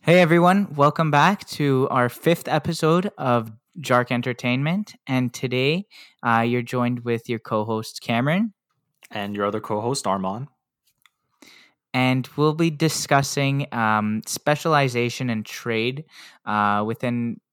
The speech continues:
Speaker 1: the globe, and really discussing how, um, countries should either s-, specialize in making,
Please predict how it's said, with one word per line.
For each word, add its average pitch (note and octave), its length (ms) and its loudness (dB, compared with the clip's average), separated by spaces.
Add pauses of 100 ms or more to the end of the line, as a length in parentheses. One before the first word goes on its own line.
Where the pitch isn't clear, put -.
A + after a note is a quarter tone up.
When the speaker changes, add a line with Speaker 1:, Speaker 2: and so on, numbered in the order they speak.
(320)
Speaker 1:
the C3+ 80 0
globe, A2 500 0 (140)
and A#2 460 -2
really C#3 160 0
discussing B2 680 -4
how, A#2+ 600 0 (400)
um, G#2 420 -2 (140)
countries C#3 500 -2
should A#2+ 580 -2
either B2 300 0
s-, - 200 -8 (600)
specialize C3+ 720 0
in A2+ 140 -2
making, C3 520 -4